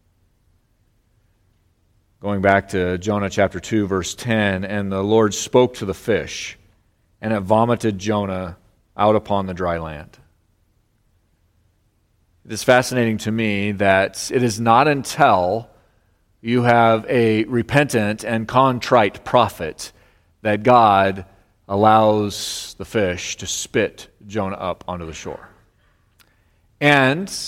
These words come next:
it is also fascinating to me that God commanded the fish to spit him up onto the shore. The fish naturally would not spit up on dry land.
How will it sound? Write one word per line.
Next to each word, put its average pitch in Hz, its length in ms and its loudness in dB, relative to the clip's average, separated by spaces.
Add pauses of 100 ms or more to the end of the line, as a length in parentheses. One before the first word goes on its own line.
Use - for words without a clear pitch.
(180)
it 123 120 0
is 113 120 0
also 107 320 2
fascinating 92 560 -2
to 92 120 -12
me 117 300 -8 (500)
that 104 160 -2
God 104 300 2
commanded 127 800 0 (480)
the 107 100 -4
fish - 540 -6
to 113 80 -8
spit 104 300 -4
him 90 120 -4
up - 240 -10 (240)
onto 85 220 -10
the 78 80 -16
shore. - 360 -18 (1300)
The 117 140 0
fish 147 720 4 (680)
naturally 113 880 0 (360)
would 120 180 0
not 151 300 2
spit - 440 4
up 98 420 4 (920)
on 123 140 0
dry 104 220 6
land. 95 480 -4